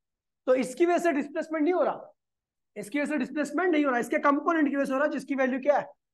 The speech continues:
एफ cos theta। तो भैया क्या होगा? F cos theta। और displacement क्या हुआ? एस। तो वर्क का formula आ गया F S cos theta। ये वर्क का actual formula होता है,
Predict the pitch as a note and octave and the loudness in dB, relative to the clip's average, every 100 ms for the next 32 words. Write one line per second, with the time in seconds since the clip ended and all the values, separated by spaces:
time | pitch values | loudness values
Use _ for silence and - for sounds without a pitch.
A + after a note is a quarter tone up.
0 | _ - A#3+ A#3+ - G#3 - F#3 D#3+ D#3 | _ 0 2 2 2 0 0 -8 -8 -8
1 | F#3 G3 A#3 C4 G#3+ D#3+ G3+ G3+ A3+ A3 | -6 -4 -2 0 2 4 2 2 -4 -4
2 | - A#3 D4 C#4 _ _ _ _ _ _ | -4 -12 -12 -18 _ _ _ _ _ _
3 | _ _ _ _ - G3 G3 G3 A#3 A#3 | _ _ _ _ -6 -4 -2 -4 -6 0
4 | B3+ C#4 B3+ G3 A3 F3 - _ F#3+ F3+ | 0 2 2 2 2 -4 -6 _ -8 -4
5 | G#3+ B3 A#3+ G#3+ A3+ G#3+ G3 A3+ C4 - | -2 -2 0 0 4 4 6 2 -2 -6
6 | _ _ - G#3 A#3 - A3+ C4 C#4 - | _ _ 0 2 2 2 4 4 2 -10
7 | _ _ _ _ _ _ _ G#2+ F#3+ F#3 | _ _ _ _ _ _ _ -10 -8 -10
8 | - D3+ - - _ _ _ - A3 G3+ | -18 -20 -20 -20 _ _ _ -8 -2 4
9 | A#3 A3+ B3+ B3+ A#3 - C4+ C4+ A#3+ A3+ | 4 4 0 2 0 0 -6 -4 0 2
10 | A3+ G3+ - B3 | 4 2 2 -2